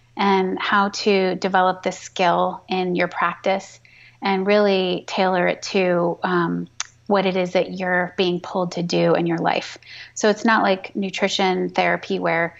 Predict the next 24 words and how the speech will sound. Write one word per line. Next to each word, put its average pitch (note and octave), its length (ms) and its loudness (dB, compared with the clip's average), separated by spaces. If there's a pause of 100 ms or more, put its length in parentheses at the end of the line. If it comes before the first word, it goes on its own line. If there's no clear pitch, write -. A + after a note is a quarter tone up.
(140)
you're G3 140 -4
learning F3+ 400 4
about F3 520 -2
micro F3+ 380 -4
and F3+ 100 -2
macronutrients. F3 1000 -4 (320)
This G3 200 -2
is F#3 280 -2
really F3+ 640 2
a F3 440 0
spiritual F#3 560 -2
study, E3+ 640 -2 (300)
uh, F3+ 220 0
where F3 140 -2
people F3+ 300 -6
can F3+ 220 -4
go F3 180 2
inside F3 380 0
of E3+ 80 -4
themselves E3+ 560 -2
for - 100 -8
six - 380 -6
months F3 500 -2 (420)
and, F3 640 0